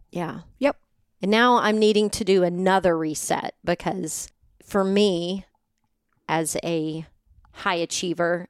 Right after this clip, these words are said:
Speaker 1: and a doer and an action-oriented person,
Speaker 2: Mm-hmm.
Speaker 1: I've lived in the lifestyle and the mindset that I gotta get it done. It's on me to do it.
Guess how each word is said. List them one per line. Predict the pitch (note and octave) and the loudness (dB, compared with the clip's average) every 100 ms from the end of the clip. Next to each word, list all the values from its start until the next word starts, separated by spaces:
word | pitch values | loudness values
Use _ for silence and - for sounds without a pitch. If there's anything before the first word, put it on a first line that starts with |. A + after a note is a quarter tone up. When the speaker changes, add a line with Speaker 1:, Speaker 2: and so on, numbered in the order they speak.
| - | -8
Speaker 1:
and | E3+ | -6
a | E3 | -6
doer | D3+ F3 D#3+ E3 F3 G3 - | 0 2 2 -2 -6 -8 -10
and | E3+ | -8
an | - - | -8 -4
action-oriented | E3+ - - E3 E3 D#3+ D#3+ E3+ - | -6 -4 -10 -6 -4 -4 -6 -10 -10
person, | - G3 - F#3 F3+ F3+ | -2 0 0 -4 -6 -4
Speaker 2:
Mm-hmm. | F#3+ E3 F3+ A#3 - - - - _ _ _ - | -2 -2 -4 -8 -14 -20 -20 -20 _ _ _ -4
Speaker 1:
I've | E3+ E3+ E3+ | -2 -4 -8
lived | E3+ F#3 F3+ F3 E3 - - _ _ _ _ _ _ - | 0 4 4 4 -2 -16 -16 _ _ _ _ _ _ -6
in | F#3 F3+ E3 D3+ | -4 -4 -8 -2
the | F3 | 0
lifestyle | E3 E3+ F3 F3 - G3+ F3+ F3 F3 | 2 2 2 0 -2 0 2 2 0
and | E3+ | -2
the | |
mindset | E3+ E3+ F3 F3+ - F#3+ F3 - | -2 -2 -2 -4 -2 0 0 -2
that | E3 E3 D#3+ - - - _ _ _ - | -2 0 0 -2 -6 -10 _ _ _ -6
I | G3+ | 0
gotta | B3 G3+ | 4 4
get | F#3 F3+ | 4 2
it | D#3+ | 2
done. | G3 A#3 - - - _ _ _ | 0 0 -2 -10 -20 _ _ _
It's | F3+ - | -6 -2
on | F#3 F3+ | 0 0
me | F3 G3 A3 | 0 0 0
to | - F#3 | -2 -2
do | G3 A3+ | 2 4
it. | D3+ - - - | 2 -2 -10 -12